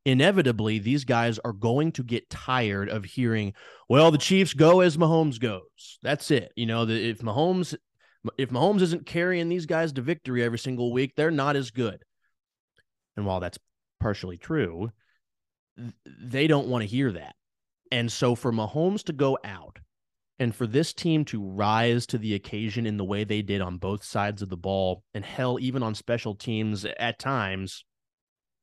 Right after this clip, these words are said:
I just thought is, was remarkable. And then for the team to do that and see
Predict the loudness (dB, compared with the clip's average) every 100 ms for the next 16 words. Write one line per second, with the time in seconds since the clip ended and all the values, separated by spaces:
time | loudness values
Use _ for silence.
0 | _ _ _ _ _ _ _ _ -2 0
1 | 0 2 0 0 -6 -8 _ -12 -6 -4
2 | -2 -4 -4 -6 -14 -20 -20 _ _ _
3 | -6 0 2 4 4 0 -2 -4 -6 -6
4 | -4 -4 -6 -8 -2 0 0 -4 -10 _
5 | _ _ _ _ _ _ _ -2 0 2
6 | 0 -4 -8 -10 -8 -6 -4 -2 -2